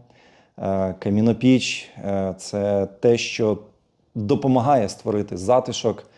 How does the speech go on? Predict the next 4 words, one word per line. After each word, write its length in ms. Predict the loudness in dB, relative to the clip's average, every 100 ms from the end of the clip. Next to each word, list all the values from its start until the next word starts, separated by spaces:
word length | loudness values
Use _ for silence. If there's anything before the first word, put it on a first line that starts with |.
| -20 _ _ -12
з 520 | -6 2 4 4 0 -6 -18 _ -20 _ _ _ _
сусідами, 760 | -6 -4 2 4 4 2 -2 -8 -14
з 120 | -12 -2
друзями, 520 | 2 2 2 -4